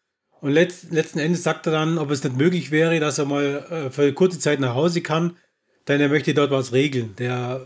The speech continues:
äh, Captain findet den Wunsch jetzt nicht wirklich ungewöhnlich, da er sich denkt, ja, viele aus seiner Mannschaft sind ja vielleicht nicht ganz freiwillig an Bord, sondern haben eben auch diese, diese Wahl von ihm erhalten damals.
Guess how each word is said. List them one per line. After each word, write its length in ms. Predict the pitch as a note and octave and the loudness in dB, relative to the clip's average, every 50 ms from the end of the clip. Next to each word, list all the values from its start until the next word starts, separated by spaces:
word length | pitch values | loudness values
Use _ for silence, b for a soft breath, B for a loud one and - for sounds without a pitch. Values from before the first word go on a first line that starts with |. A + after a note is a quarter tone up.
| D3 | -12
äh, 360 | C#3 B2+ B2 B2 A#2 A2 - - | -12 -10 -10 -10 -10 -12 -8 -4
Captain 500 | - D3 - - - G#3 G3+ G3+ F#3+ - _ _ _ _ _ _ _ _ | -2 -2 -2 0 2 2 4 4 2 0 _ _ _ _ _ _ _ _
findet 220 | - E3+ D#3+ D#3+ D3 | -2 0 2 2 2
den 100 | C#3+ C#3 | 2 2
Wunsch 160 | D#3+ E3+ D#3 | 2 2 2
jetzt 120 | D3+ C3 | 0 0
nicht 160 | D3+ D3 C#3 D3 | -2 -2 -2 -4
wirklich 260 | D#3 - - E3+ E3+ | -6 -8 -6 -2 0
ungewöhnlich, 640 | F3 E3+ F3 D#3+ E3+ F3+ F#3 F3+ F#3 F3 - - _ - - - | 0 2 2 4 4 4 6 4 4 2 0 -4 _ -14 -8 -4
da 140 | - D3 D3 | -2 0 2
er 140 | D3 C#3+ | 2 0
sich 180 | B2+ C3+ C3 B2 | 0 -2 0 2
denkt, 240 | D3 C#3+ D#3 C3+ C3+ | 2 2 2 2 2
ja, 160 | C#3+ D3 C#3+ | 2 2 2
viele 240 | D3 D#3+ D#3+ E3 D3 | 0 2 2 2 2
aus 60 | C#3 | 4
seiner 180 | D3 C#3+ D3 C#3+ | 2 2 2 2
Mannschaft 400 | C#3 D3 D#3 - E3 D3 - - | 2 0 0 0 -2 -2 -2 -2
sind 240 | D#3 D3+ D#3 - | -4 -4 -2 0
ja 120 | C#3+ C3 C3+ C#3+ C#3 B2 | 2 2 2 2 0 0
vielleicht 360 | - - C3+ C3+ C#3+ C#3 C#3+ | 0 0 0 2 0 0 -2
nicht 120 | D#3+ C3 - | -4 -4 -2
ganz 220 | C3+ C3 B2 - | -4 -4 -4 -6
freiwillig 460 | - C3+ C#3 E3 F3+ F3+ F3+ E3 D#3+ | -6 -2 0 2 2 2 2 0 -2
an 100 | C#3+ C3 | -2 -2
Bord, 320 | D3 D3+ D3+ D#3+ E3 E3 - | 0 2 2 2 2 0 -2
sondern 460 | - D3 C#3 C3+ C3+ C3 B2+ C3 b b b b b b b b | -2 0 0 0 0 0 -2 -4 b b b b b b b b
haben 260 | B2+ D3 D#3 D#3 D#3+ | -4 -4 -4 -2 -4
eben 160 | D3 C3+ C3+ | -4 -2 -2
auch 200 | C3 C3 D3 E3 | -2 -2 0 0
diese, 420 | D#3 F3 D3 - D3 C3+ C3 B2 | 0 0 -2 0 0 0 0 0
diese 300 | A#2 C3 B2 B2+ B2+ A2+ | -2 -4 -6 -6 -6 -4
Wahl 240 | B2 B2+ C3 F3 F#3 | -2 0 0 0 0
von 160 | - F3 E3 | 0 -2 -2
ihm 120 | E3 E3+ D#3+ | 0 0 0
erhalten 420 | D3 C3 C#3+ D#3 E3 - F3+ D3 | 0 0 -2 -2 -4 -4 -4 -4
damals. 600 | C#3+ D3 D#3 D#3 D#3+ D#3+ E3+ E3 - - - _ | -4 -4 -4 -2 -2 -4 -4 -4 -6 -12 -14 _